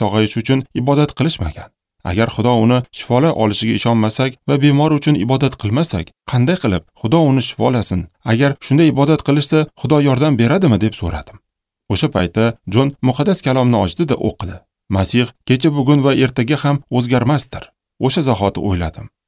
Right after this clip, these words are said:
Va nihoyat men ishonishim mumkin bo'lgan zotni topdim, unga suyanish mumkin, deb aytishni boshladim.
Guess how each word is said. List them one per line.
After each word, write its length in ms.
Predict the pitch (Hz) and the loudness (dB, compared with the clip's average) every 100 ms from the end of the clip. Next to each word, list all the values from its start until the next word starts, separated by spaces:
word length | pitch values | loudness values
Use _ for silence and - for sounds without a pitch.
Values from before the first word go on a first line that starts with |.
| - | -4
Va 100 | 104 | 0
nihoyat 460 | 98 92 113 127 127 - - | 0 0 0 0 -2 -4 0
men 160 | 165 165 | 2 2
ishonishim 440 | 127 143 135 117 190 | 0 2 2 2 2
mumkin 320 | 127 101 185 143 | 2 0 0 0
bo'lgan 300 | 127 131 127 | 0 0 0
zotni 340 | 101 104 123 - | 0 0 -2 -2
topdim, 420 | 120 - 120 95 - - | -4 -4 -4 -4 -4 0
unga 220 | 135 151 | 2 2
suyanish 440 | - 151 165 175 | 2 2 2 2
mumkin, 360 | 147 135 - 113 85 _ 101 | 2 0 0 -2 -2 _ 0
deb 120 | 127 - | 0 0
aytishni 420 | - 104 - - 92 | -4 -4 -2 -4 -2
boshladim. 440 | 87 - 80 - | -2 -6 -10 -12